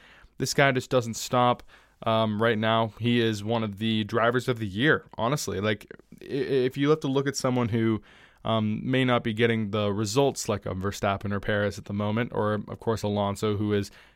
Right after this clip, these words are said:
definitely driving phenomenally at the moment, Yuki Tsunoda is that midfield driver that is really standing out to me at the moment. Um,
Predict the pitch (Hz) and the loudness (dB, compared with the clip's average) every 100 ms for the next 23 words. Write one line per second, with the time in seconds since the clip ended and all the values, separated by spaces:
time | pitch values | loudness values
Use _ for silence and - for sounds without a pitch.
0 | - 120 110 113 104 110 101 101 101 95 | -2 0 2 0 0 2 2 2 -2 -4
1 | - 107 104 104 101 101 101 101 104 127 | -4 0 2 0 0 0 -2 0 0 2
2 | 160 160 - _ _ _ _ _ 127 170 | 0 -2 -14 _ _ _ _ _ 0 2
3 | 196 - 131 135 139 - 117 110 117 101 | 2 0 2 4 4 2 0 0 0 2
4 | 117 120 117 104 110 104 104 101 101 98 | 0 0 -2 -2 2 2 2 0 0 -2
5 | 98 113 104 - - 107 101 107 107 - | 0 0 0 -2 -4 -2 -2 -2 -4 -4
6 | 101 107 113 110 98 104 120 139 - _ | -4 -2 -2 -2 -2 -2 0 -2 -6 _
7 | - - - _ - 107 104 107 107 | -20 -20 -20 _ -4 -2 -2 -2 -4